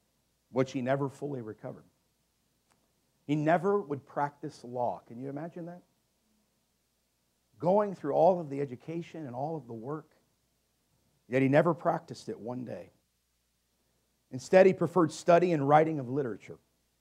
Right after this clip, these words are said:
In fact, it's said that for eighteen months, uh, William Cooper was actually in an insane asylum.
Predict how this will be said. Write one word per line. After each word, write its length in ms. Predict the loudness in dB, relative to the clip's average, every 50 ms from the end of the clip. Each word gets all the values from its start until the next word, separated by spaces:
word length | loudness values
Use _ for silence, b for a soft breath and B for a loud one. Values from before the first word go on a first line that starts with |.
| _ _ _ _ _ _ _ _ _ _ _ _ _ _ _ _ _ _ _ _ _ _ _ _ _ -12
In 80 | -2
fact, 300 | 4 6 6 6 6 4
it's 120 | 0 -4 0
said 240 | 2 2 2 2
that 140 | 0 -2 -2
for 100 | 0 0
eighteen 320 | 0 0 0 -2 -4 -2 0
months, 320 | 0 -2 -2 -4 -10 -20 b b b b b b b b b
uh, 340 | 0 2 2 4 4 2 0 0
William 560 | -2 -2 -2 0 0 0 -2 -2 -4 -6 -10 -12 _
Cooper 320 | -10 -8 -8 -6 -4 -4 -4
was 160 | -4 -2 0
actually 460 | 0 0 0 -2 -6 -12 -12 -10 -8
in 120 | -8 -6 -6
an 120 | -6 -8
insane 420 | -10 -10 -12 -10 -10 -8 -8 -8
asylum. 460 | -8 -10 -10 -12 -12 -12 -12 -16 -20